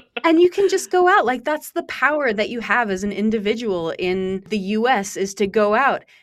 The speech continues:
and talk about freshwater mussels and bats and all of these cool things that people won't think about otherwise, and just be enthusiastic about it. Like,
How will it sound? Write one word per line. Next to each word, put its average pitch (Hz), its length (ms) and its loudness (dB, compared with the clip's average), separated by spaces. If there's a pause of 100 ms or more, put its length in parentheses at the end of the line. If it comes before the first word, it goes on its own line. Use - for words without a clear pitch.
(120)
and 220 180 0
talk 294 380 -4
about 190 420 -2
freshwater 262 580 -2
mussels 254 640 -4
and 226 240 -4
bats 220 580 -6
and - 220 -6
all 254 240 -2
of 240 100 -8
these 247 280 -8
cool 277 300 -10
things 294 340 -6
that - 160 -6
people 247 280 -10
won't 233 300 -8 (300)
think 294 160 0
about 202 360 0
otherwise, 160 760 -4 (360)
and 214 280 0
just 269 260 -8
be 339 120 0
enthusiastic 247 1080 -6
about 135 300 -8
it. - 160 -12
Like, 180 300 -6